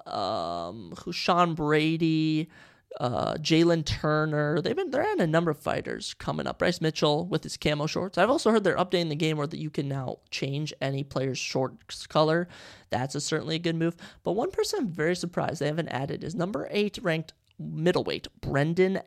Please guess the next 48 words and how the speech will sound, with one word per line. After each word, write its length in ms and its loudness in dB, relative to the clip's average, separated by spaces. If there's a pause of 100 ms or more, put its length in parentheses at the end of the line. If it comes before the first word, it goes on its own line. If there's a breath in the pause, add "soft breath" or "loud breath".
(140)
Allen. 480 2
Brendan 600 2
is 420 -8
currently 260 -4
on 100 -4
a 60 -8
five 340 2
and 80 0
oh 120 4
run 260 2
for 240 0
those 320 0
rear 140 -2
naked 240 -4
chokeholds. 600 -4 (360 loud breath)
Currently 240 4
fighting 320 4
number 160 -4
five 240 0
ranked 160 -4
Marvin 300 2
Vettori 460 2
later 280 -4
this 240 -6
year. 300 -4 (120)
Uh, 320 -6
I 140 -12
really 220 -2
think 180 -4
he 80 -2
should 140 -4
be 80 0
in 80 4
the 80 0
game. 340 2 (380 loud breath)
He 240 2
has 260 0 (240)
ascended 400 -4
the 80 0
ranks 240 -6
more 220 2
than 180 -2
a 60 -4
lot 180 -2
of 60 -8
these 180 0
guys, 400 -2
so 380 -6